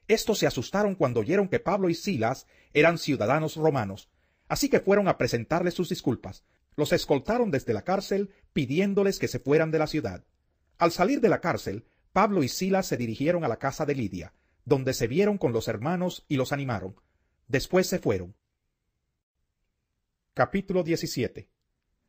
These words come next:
Atravesando Anfípolis y Apolonia, Pablo y Silas llegaron a Tesalónica,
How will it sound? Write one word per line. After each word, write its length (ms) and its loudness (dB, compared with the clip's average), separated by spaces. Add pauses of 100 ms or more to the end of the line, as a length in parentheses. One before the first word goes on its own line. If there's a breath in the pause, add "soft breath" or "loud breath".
Atravesando 680 0
Anfípolis 760 -2
y 100 -2
Apolonia, 640 0 (400)
Pablo 280 2
y 60 0
Silas 440 0
llegaron 380 0
a 100 -4
Tesalónica, 640 -2